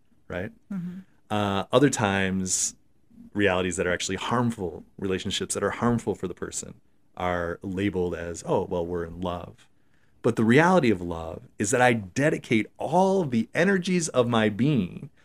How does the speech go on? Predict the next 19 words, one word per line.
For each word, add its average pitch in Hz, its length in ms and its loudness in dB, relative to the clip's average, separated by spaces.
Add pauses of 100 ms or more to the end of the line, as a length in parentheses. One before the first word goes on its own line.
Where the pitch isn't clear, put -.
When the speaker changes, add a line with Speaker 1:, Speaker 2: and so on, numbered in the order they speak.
(160)
Speaker 1:
for 160 240 8
the 123 140 6
good 131 680 6 (540)
of 113 160 6
my 117 160 8
beloved, 95 480 2 (720)
that 123 120 8
I 113 80 8
see 190 460 6
in 240 100 6
my 214 180 6
beloved 95 540 0 (160)
goodness, 170 600 4
truth, 123 420 0 (100)
and 113 220 2
beauty, 95 420 -4 (440)
and 143 160 4
I 135 80 6
make 131 560 4